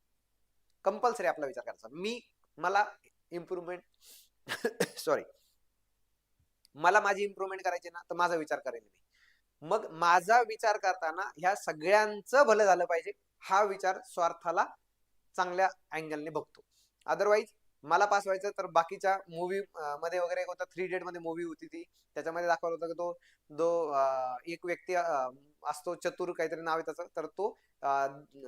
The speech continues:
आत एक्झामच्या आदल्या दिवशी रु-, मुलांच्या रूम मध्ये तो मॅगझिन सरकवायचा दरवाजाच्या खालून, जेणेकरून मुलं अभ्यास नाही करायचे. आलं लक्षात, राईट? तर हे वेगळं.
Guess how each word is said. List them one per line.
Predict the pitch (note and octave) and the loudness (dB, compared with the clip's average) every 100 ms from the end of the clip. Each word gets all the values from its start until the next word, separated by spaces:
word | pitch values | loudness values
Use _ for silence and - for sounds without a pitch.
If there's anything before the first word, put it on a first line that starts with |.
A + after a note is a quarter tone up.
| A#2+ - | -16 -8
आत | C#3 E3 | 0 0
एक्झामच्या | F3+ D#3+ F#3 F3+ | -2 -2 -2 0
आदल्या | E3 F3+ | -2 -2
दिवशी | E3+ F3+ G3+ | -6 -8 -12
रु-, | E3+ D#3+ _ | -12 -16 _
मुलांच्या | D#3+ E3+ F3 | -2 -2 -2
रूम | E3+ E3+ E3+ | -6 -6 -10
मध्ये | E3+ A3 _ _ _ - | -6 -8 _ _ _ -10
तो | F#3 - | -10 -6
मॅगझिन | F3+ F#3+ E3+ G3 | 4 4 4 -8
सरकवायचा | E3+ D3 D3+ D#3 | -8 -8 -8 -4
दरवाजाच्या | D3+ D3+ D#3 | -6 -6 -10
खालून, | C#3 B2 C3+ | -10 -12 _
जेणेकरून | D#3 E3+ F3 F3 | -6 -4 -6 -8
मुलं | E3 F3 - | -6 -8 -6
अभ्यास | D#3 E3+ F3 | -4 -2 -2
नाही | D#3 | -10
करायचे. | C3 A#2+ A#2 _ _ - | -8 -10 -12 _ _ -6
आलं | F#3+ | -2
लक्षात, | F3 B2+ | -2 -4
राईट? | D3 G3 - _ _ | -6 -6 -12 _ _
तर | G#3 G#3+ - | -2 -2 -10
हे | - F#3 C4+ - _ _ _ _ _ | 0 2 2 -2 _ _ _ _ _
वेगळं. | D#3+ G3+ D#3 | 4 4 4